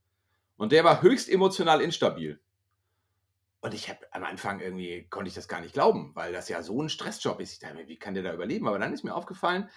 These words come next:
ne, also diese emotionale Instabilität gibt ihm Kraft. Denn das ist ja nicht nur was Schlechtes, ja, wir denken da, äh, also der Name impliziert da, das ist schlecht.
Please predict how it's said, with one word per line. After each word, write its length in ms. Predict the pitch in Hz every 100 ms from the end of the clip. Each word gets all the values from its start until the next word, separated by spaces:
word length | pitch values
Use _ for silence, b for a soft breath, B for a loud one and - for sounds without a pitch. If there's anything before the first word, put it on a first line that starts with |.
| b b
ne, 240 | 165 -
also 180 | 151 147
diese 280 | 160 156 -
emotionale 580 | 247 262 254 190 175 170
Instabilität 1160 | - 277 302 151 110 101 101 - 101 165 - _ -
gibt 240 | 175 -
ihm 120 | 214
Kraft. 500 | - - 190 - - _ _ -
Denn 120 | 139
das 120 | 156 170
ist 140 | 190
ja 120 | 160
nicht 260 | 165 330 -
nur 140 | 185
was 160 | 131 -
Schlechtes, 440 | 185 226 - -
ja, 140 | 113 143
wir 100 | 117
denken 280 | 151 160
da, 240 | 135 131 123
äh, 420 | 120 95 113 113 -
also 220 | 131 139
der 100 | 120
Name 280 | 113 151 156
impliziert 400 | 143 123 120 151
da, 60 | 123
das 120 | 113
ist 160 | 110 -
schlecht. 360 | 175 - -